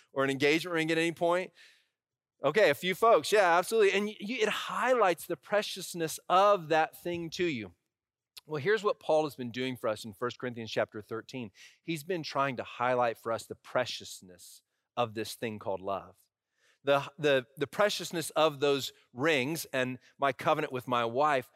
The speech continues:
was highlighted by the loss of those rings. We don't have to lose anything here today to understand that what Paul has been doing for us all summer long has been highlighting for us how precious a gift love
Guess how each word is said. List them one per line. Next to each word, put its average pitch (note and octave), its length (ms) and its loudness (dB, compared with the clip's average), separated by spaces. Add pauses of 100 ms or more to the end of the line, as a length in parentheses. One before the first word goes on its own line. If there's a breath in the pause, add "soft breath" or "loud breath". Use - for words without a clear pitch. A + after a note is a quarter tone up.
(140 soft breath)
was C3 140 -8
highlighted B2+ 460 2
by A#2 120 2
the A2+ 80 0
loss C3+ 520 2
of G#2 180 -6
those G2 240 -8
rings. G2 260 -10 (720 soft breath)
We F3 80 0
don't G#3 100 4
have G#3+ 120 0
to F#3+ 60 -4
lose G3 380 0
anything F3 440 0
here E3 180 -2
today D3 720 0 (260 soft breath)
to G#3+ 100 0
understand E3+ 440 -2
that D#3+ 60 0
what D3 180 0
Paul F#3+ 460 4
has C#3+ 180 -8
been D3+ 180 -4
doing E3 280 0
for B2 140 0
us D3 140 2
all D#3+ 240 4
summer C#3+ 300 -2
long C#3 300 2
has A#2+ 120 -6
been B2+ 200 -4 (220)
highlighting C#3 640 2
for - 160 -12
us A2+ 240 -2 (320 soft breath)
how D3 160 2
precious E3+ 480 0
a D3+ 60 -2
gift B2 380 0
love A#2+ 360 4